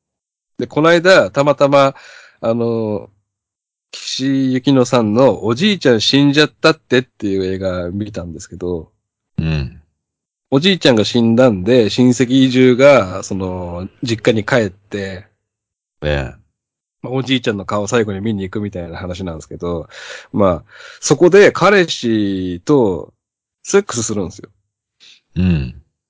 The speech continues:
Speaker 1: で、このシーン別にいらないなと思いながら見てて、映画全部見終わった時に、やっぱあれいらなかったなと思ったんですよ。
Speaker 2: ああ、まあ、確かに。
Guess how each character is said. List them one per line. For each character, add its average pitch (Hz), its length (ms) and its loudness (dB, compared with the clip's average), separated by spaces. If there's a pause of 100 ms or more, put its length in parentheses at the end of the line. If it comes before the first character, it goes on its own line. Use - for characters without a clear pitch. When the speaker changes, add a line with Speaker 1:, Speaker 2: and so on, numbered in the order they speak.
(260)
Speaker 1:
で、 110 80 -8
こ 180 200 2
の 269 140 4
シ 285 300 6
ー 160 40 6
ン 131 40 -2
別 127 220 2
に 123 160 2
い 135 60 0
ら 185 160 4
な 202 160 6
い 202 80 2
な 208 260 4
と 143 120 0
思 131 140 -2
い 135 40 -2
な 135 100 2
が 117 60 -4
ら 113 100 -4
見 131 100 -2
て 107 120 -4
て、 110 260 -2 (100)
映 160 60 2
画 165 120 2
全 180 200 2
部 120 100 0
見 113 80 -4
終 123 80 2
わ 135 100 2
っ - 20 -2
た 117 100 -8
時 98 180 -8
に、 110 240 -2
や 110 100 2
っ - 40 -8
ぱ 117 160 2
あ 135 40 8
れ 139 80 4
い 127 60 4
ら 160 100 6
な 220 120 4
か 165 80 4
っ 143 60 -2
た 120 100 -6
な 135 120 -2
と 117 80 -10
思 107 60 -10
っ - 40 -16
た 101 80 -20
ん - 20 -20
で 101 60 -20
す - 40 -20
よ。 - 60 -20 (1120)
Speaker 2:
あ 78 340 -2
あ、 71 40 -6
ま 69 340 -8
あ、 - 20 -20 (260)
確 - 260 -12
か - 100 -14
に。 64 180 -20